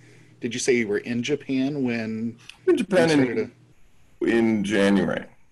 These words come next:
Speaker 1: Oh, okay.
Speaker 2: January, February, yeah, yeah,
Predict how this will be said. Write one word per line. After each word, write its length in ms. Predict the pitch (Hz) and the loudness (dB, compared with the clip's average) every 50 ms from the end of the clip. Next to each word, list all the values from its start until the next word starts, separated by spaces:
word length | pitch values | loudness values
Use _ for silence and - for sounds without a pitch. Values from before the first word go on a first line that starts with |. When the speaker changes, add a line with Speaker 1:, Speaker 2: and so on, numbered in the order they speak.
| _ - 107 | _ -10 -8
Speaker 1:
Oh, 120 | 98 98 | -6 -6
okay. 320 | 101 104 - - 85 82 80 _ - - - 92 | -6 -8 -10 -12 -14 -14 -14 _ -20 -18 -16 -12
Speaker 2:
January, 340 | 78 - 90 82 82 80 71 | -6 -4 -2 0 0 0 -2
February, 480 | - - 80 78 73 69 64 - - - - | -2 -2 -4 -2 -2 -2 -4 -4 -8 -8 -8
yeah, 460 | 73 69 71 76 67 - - - - - - - _ - - - | -6 -4 -4 -4 -4 -6 -8 -10 -16 -20 -20 -20 _ -20 -12 -6
yeah, 160 | - 76 71 | -4 -4 -4